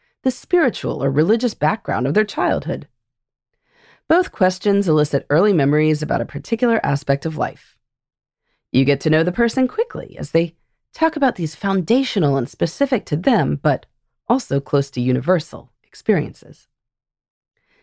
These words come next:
Of course, you don't have to be a professional interviewer to ask questions that lead to deep conversation,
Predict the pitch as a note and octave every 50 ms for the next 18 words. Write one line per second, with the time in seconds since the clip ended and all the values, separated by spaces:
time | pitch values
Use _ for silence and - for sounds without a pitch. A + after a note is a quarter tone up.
0 | _ _ _ _ _ _ _ _ - - B3+ - - E4+ C#4+ C#4 C4 - C4 C4+
1 | D4+ E4+ E4+ E4+ E4+ - E3+ D#3+ D#3+ C#3+ C3 - - F#3+ F3+ - - - - -
2 | E3 C3 B2+ - D3 D3+ C#3+ C3 C3+ C3+ C3 D#3 G#3+ G#3+ - - - G#3 G#3+ G#3
3 | - - - - E4 D#4 - - - - G#3 A2+ B2+ - - - - - E3 D#3+
4 | D#3+ D#3 D3+ - - D3 C#3 C#3+ - - B2+ A#2+ - - - - C#3 C3 C3 C3+
5 | C#3 D#3 G3 F#3 F3 - - - - -